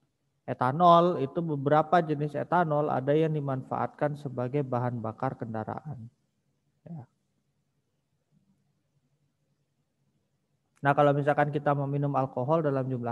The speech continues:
kecil, itu dapat menimbulkan perasaan rileks atau enak gitu ya. Dan juga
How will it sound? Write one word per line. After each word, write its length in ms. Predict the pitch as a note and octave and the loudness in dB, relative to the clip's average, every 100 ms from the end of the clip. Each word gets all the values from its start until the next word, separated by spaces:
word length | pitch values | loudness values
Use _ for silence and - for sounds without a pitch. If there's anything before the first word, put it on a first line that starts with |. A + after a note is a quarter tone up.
| G#3+ A3 | -2 -2
kecil, 400 | F3+ E3+ F3 - - _ _ C3+ | 0 0 0 -8 -20 _ _ -6
itu 240 | - F3+ | -2 2
dapat 320 | D#3 D#3+ F3 | 2 2 0
menimbulkan 640 | D#3 D3+ C#3 C3 D#3 E3 D#3 | 0 -2 -2 -2 -2 -2 0
perasaan 480 | C3+ - B2+ B2+ | -2 0 -2 0
rileks 720 | B2+ A2+ A#2+ D#3 - - - - | -2 -2 -4 -6 -10 -20 -20 -12
atau 320 | A#2 C3 - | -8 -6 -4
enak 480 | B2+ C3+ C#3 - A#2+ | -2 -4 -6 -10 -12
gitu 160 | A#2+ | -6
ya. 240 | A#2+ C#3 E3 _ _ _ _ | -2 -2 -6 _ _ _ _
Dan 160 | B2+ B2+ | -6 -4
juga 480 | C3+ C3 E3 - | -4 2 2 2